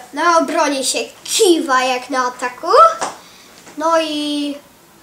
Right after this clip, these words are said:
tak dalej, i tak dalej. Widzicie, jakie zdjęcie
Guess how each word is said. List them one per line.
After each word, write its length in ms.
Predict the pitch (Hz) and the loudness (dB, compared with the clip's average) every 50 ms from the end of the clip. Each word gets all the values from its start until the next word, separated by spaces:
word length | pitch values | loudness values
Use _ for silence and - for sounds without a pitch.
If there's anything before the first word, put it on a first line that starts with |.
| _ _ _ _ _ - | _ _ _ _ _ -14
tak 180 | - 269 254 240 | -12 -12 -10 -4
dalej, 360 | 277 294 311 302 269 240 233 | 0 2 2 2 2 -2 -4
i 20 | |
tak 240 | 226 240 226 233 - | -4 -8 -12 -12 -8
dalej. 360 | - 277 294 - 370 392 440 466 453 453 453 - - - - - - - - - - _ _ - - - - - - - - - - - - - - - - - - _ - - - - - - - - - - | -4 -2 0 0 2 4 6 8 8 6 6 0 -10 -20 -20 -20 -20 -20 -20 -20 -20 _ _ -20 -20 -18 -20 -20 -20 -20 -20 -20 -20 -20 -20 -20 -20 -20 -20 -20 -20 _ -18 -16 -16 -16 -16 -18 -20 -20 -20 -16
Widzicie, 460 | 262 254 233 214 269 294 285 - - | -16 -14 -10 -8 -6 -6 -4 -4 -2
jakie 280 | - 277 277 - 277 262 | -2 -4 -4 -6 -8 -8
zdjęcie 680 | 240 - - 262 269 269 285 262 - - - 277 254 | -10 -10 -6 -4 -2 -2 -2 -4 -6 -4 -4 -4 -4